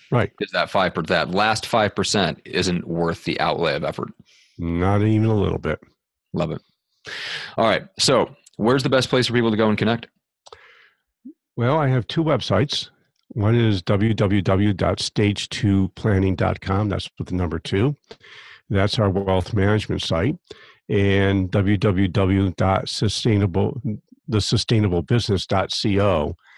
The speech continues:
Speaker 1: That's W W W dot the sustainable business dot C O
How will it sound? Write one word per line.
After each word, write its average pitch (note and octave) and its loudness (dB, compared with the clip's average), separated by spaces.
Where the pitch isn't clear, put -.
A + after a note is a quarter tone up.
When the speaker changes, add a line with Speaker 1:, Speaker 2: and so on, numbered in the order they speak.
Speaker 1:
That's F2 -2
W F#2+ 0
W F2 0
W E2+ -2
dot F2+ -2
the F#2+ -6
sustainable F2 -2
business G2+ -2
dot F#2 0
C G#2+ 0
O A#2 4